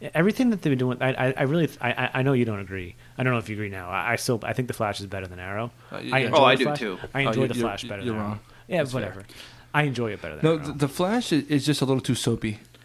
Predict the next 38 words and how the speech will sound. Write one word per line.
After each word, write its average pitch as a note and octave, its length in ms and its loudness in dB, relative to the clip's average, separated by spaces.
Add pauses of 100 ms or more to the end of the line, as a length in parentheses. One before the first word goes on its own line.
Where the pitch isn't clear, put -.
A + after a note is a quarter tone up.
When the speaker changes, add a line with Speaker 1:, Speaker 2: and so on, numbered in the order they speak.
(360)
Speaker 1:
I, D#3 60 -16 (260)
I C#3+ 40 -10
don't C#3+ 80 -8
know. D3+ 60 6
Speaker 3:
I, G3 160 4 (160)
I C#3 140 2
agree C#3 220 0
with B2+ 180 -4
you D#3 80 0
on D#3+ 100 -2
that, D#3 200 0
but, - 260 -2
uh, F2+ 80 -4 (360)
I A#2 140 2
enjoy, B2+ 720 4 (960)
uh, F#2 300 -2
the E2+ 100 -4
actor G2+ 280 -4
who G2+ 100 -4
plays F#2+ 320 -4
Barry F#2 460 -4
Allen F2 560 -8 (260)
better F#2 240 0
than E2+ 140 -10
Stephen F2 360 -10
Amell. C#2+ 320 -12 (540)
Speaker 2:
I - 60 0
don't. - 260 -6
Speaker 1:
Oh, F#3 60 4
I, E3+ 80 6
I D#3+ 100 2
wouldn't. F3 240 2
I B2+ 80 0
wouldn't A#2 160 -2
even F2 160 -14
compare - 320 -8
the F2 80 -8
two. - 260 -14